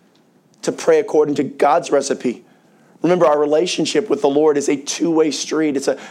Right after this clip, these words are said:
a mutual relationship, meaning that, that God speaks to us, right? His Spirit gives us guidance and wisdom. He points us into his word, and he used God's word, as, as First Corinthians chap-,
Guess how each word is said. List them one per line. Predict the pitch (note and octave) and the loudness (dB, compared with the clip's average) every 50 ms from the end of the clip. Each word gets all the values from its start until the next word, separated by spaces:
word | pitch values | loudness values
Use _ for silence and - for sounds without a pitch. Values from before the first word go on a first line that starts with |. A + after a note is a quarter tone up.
| - | -6
a | - D3+ | -2 0
mutual | D#3 E3 E3 E3+ E3+ - - E3 D3+ | 2 2 2 2 2 2 2 2 4
relationship, | D3 D3 C#3+ D3 D3+ E3 F3+ - - C#3 - - C#3 C3+ | 4 2 2 2 2 0 0 -2 -4 -4 -2 -2 -2 0
meaning | - C#3 D#3 F3+ F#3+ F3+ E3+ E3 | 2 2 2 2 2 2 2 0
that, | D#3 C#3 - - - - - - | 0 -2 -4 -8 -16 -20 -6 -2
that | - - - - - - - D3+ | 0 0 0 -2 -4 -8 -6 -2
God | C#3+ E3+ D3+ E3 E3+ - | 2 4 4 4 2 0
speaks | - - - - F#3 F#3 F3+ - | -6 -4 -2 -2 0 0 -2 -2
to | - F#3 E3 D3+ | 0 2 2 2
us, | C3+ B2 - - | 0 0 -2 -2
right? | - D#3 D#3 - - - - | 0 0 0 0 -4 -8 -2
His | - E3+ F3 - - | 0 0 2 2 -2
Spirit | - - - G3 G3+ G3 F3+ D#3 - D3+ | -4 -4 -2 0 2 2 0 0 0 0
gives | E3 E3+ C#3+ C3 | 0 0 0 0
us | D#3+ D3 | -2 -2
guidance | - - D3+ D#3 E3 D#3+ D#3 C#3+ C3+ - - | 0 2 2 2 2 2 -2 -2 -4 -4 -4
and | - D3 C#3+ | -2 0 0
wisdom. | C#3+ E3 E3+ D#3 - - C#3 C3+ C3+ - - | 2 2 0 0 0 0 -2 -2 -4 -10 -6
He | - E3 | -4 -4
points | D#3 - - E3+ F3 F3 - | -2 0 2 0 2 0 -2
us | - - - | -2 -2 -2
into | E3 C#3 - | -2 -2 0
his | D#3 D#3 B2+ | 0 0 0
word, | C3+ C#3+ E3 E3+ E3+ D3 | 2 2 2 2 2 2
and | D3+ D3 | 2 2
he | D3 | 4
used | D3 D3+ D3+ B2 - | 2 2 2 2 2
God's | - - F#3+ F3+ - | 2 2 2 2 0
word, | D3+ D#3+ E3 E3 D#3 D#3 - - - - - | 0 0 2 2 0 -2 -4 -8 -14 -6 -2
as, | - D3+ - - | -2 0 0 2
as | - D#3+ D3+ - - | 2 2 2 2 0
First | - - E3+ - | 0 0 0 2
Corinthians | - F#3+ F3 C#3 F3 D#3+ D#3 | 2 2 2 2 2 0 0
chap-, | - - E3 D3+ - - - | 0 2 2 2 0 -2 -8